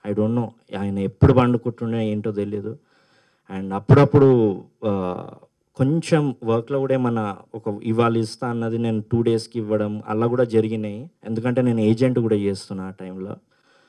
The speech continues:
ఏజెంట్ సాయి శ్రీనివాస్ ఆత్రేయ. So అప్పుడు కూడా చాలా patience తోటి, చాలా patience తోటి, చాలా ఓపికతోటి ఉంటుండే. అప్పుడప్పుడు కొంచెం Robin మనకు తొందరగా అయిపోవాలన్నప్పుడు,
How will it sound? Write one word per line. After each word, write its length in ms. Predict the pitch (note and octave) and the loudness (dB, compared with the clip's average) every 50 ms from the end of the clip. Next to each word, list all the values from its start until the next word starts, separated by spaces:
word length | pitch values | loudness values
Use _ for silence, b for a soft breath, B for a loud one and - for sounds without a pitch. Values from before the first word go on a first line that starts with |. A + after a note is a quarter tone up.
| _ _ _ _ _ - | _ _ _ _ _ -6
ఏజెంట్ 400 | G2+ G#2 G2+ G#2 G2+ G2+ F#2+ - | -6 -4 -4 -4 -4 -6 -8 -8
సాయి 160 | - G#2+ G2 | -8 -8 -8
శ్రీనివాస్ 440 | F#2 - - G2 F#2+ F#2+ F2+ - - | -8 -8 -6 -6 -4 -4 -6 -6 -10
ఆత్రేయ. 340 | - - - - - - - - - _ _ _ _ _ _ _ _ - - | -14 -14 -14 -16 -16 -16 -16 -16 -20 _ _ _ _ _ _ _ _ -10 -8
So 60 | C3+ - | -8 0
అప్పుడు 340 | - - G#2+ - - F3+ F3 | 0 0 2 4 4 6 6
కూడా 220 | F3 E3+ E3+ E3 - - - - | 6 4 2 2 0 -4 -8 -8
చాలా 320 | - - C3+ D#3+ F#3 F3+ F3 | -8 -6 -6 -4 -4 -2 -4
patience 640 | - - D#3 D3+ D3 C#3+ - D3+ C#3 C3 - - | 0 2 2 2 2 0 -2 -6 -6 -8 -6 -4
తోటి, 300 | B2+ A2+ G#2 - F#2+ - _ _ - - | -4 -4 -4 -6 -12 -18 _ _ -16 -12
చాలా 280 | G#2 A2 C3 D3+ D#3 D3+ | -8 -6 -4 -2 -2 -2
patience 500 | C#3+ - C3+ C3 A#2+ - C3 B2 A2+ - | -2 -2 -4 -4 -4 -6 -10 -12 -8 -8
తోటి, 200 | B2 A2+ A#2+ A#2+ - | -6 -6 -6 -6 -6
చాలా 200 | A2+ A2 A2+ A#2 | -4 0 2 2
ఓపికతోటి 560 | A#2 A2+ A2+ - C3 B2 - B2+ A2+ - - | 2 2 0 -6 -10 -6 -4 -4 -4 -4 -6
ఉంటుండే. 560 | A2 G#2 G2+ - G#2 G#2 G2+ G2+ G#2 G#2+ A2 - _ _ _ _ _ _ | -8 -8 -6 -6 -6 -6 -6 -6 -8 -8 -10 -12 _ _ _ _ _ _
అప్పుడప్పుడు 480 | - G#2+ - - C#3 C#3+ C3 - D#3+ C3+ | -12 -2 0 2 2 4 2 2 0 0
కొంచెం 420 | - C3+ C3+ C3 C3+ A#2+ A#2 G#2 G2 G2+ A2 | 0 -2 -2 -2 -2 -4 -4 -6 -8 -10 -10
Robin 280 | B2+ C#3 D3+ D#3 D3+ | -4 -2 0 0 2
మనకు 240 | D3+ C#3 C3 C3 B2+ - | 2 0 0 -2 0 2
తొందరగా 320 | C3+ B2+ C3 C#3+ D3 C#3+ | 2 4 4 4 6 6
అయిపోవాలన్నప్పుడు, 1080 | C3+ B2+ B2+ - C#3 C3+ C3+ C3+ C3 B2+ C3 B2+ B2 - C3+ D3 C#3+ B2+ A#2+ A2 A#2 | 6 6 6 4 2 2 2 2 2 0 0 -2 -2 2 4 6 6 6 4 2 0